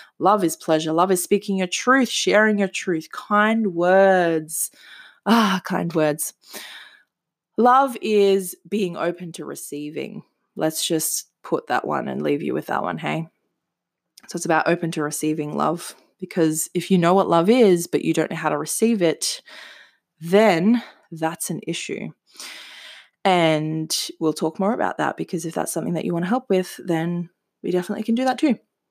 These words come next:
But anyways, guys, Thanks for listening to our first episode of our podcast, Rethrive.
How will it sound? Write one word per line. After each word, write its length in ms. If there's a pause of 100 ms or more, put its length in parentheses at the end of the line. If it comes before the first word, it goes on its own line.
(420)
But 100
anyways, 240
guys, 280 (880)
Thanks 200
for 80
listening 380
to 140
our 120
first 500
episode 1000 (100)
of 160
our 180
podcast, 840 (140)
Rethrive. 1120